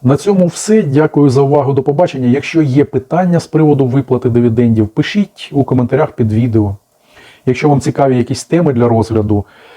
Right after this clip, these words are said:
також пишіть, я їх розгляну. Я, м, у сфері бухобліку вже скільки я? З тисяча дев'ятсот дев'яносто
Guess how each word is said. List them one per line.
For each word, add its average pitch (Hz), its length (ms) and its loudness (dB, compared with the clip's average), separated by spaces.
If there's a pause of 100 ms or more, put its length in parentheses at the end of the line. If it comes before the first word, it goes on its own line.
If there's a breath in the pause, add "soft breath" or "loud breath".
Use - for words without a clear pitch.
(340 loud breath)
також 165 280 -2
пишіть, 151 400 -6
я 127 60 2
їх 127 160 0
розгляну. 127 440 0
Я, 143 220 2
м, 113 260 -6 (640)
у 123 180 -6
сфері 120 420 2
бухобліку 113 760 -2 (380 loud breath)
вже 113 380 2 (220)
скільки 120 400 -4
я? 101 240 -2 (440)
З 107 240 0
тисяча 151 280 -2
дев'ятсот 127 300 0
дев'яносто 123 600 0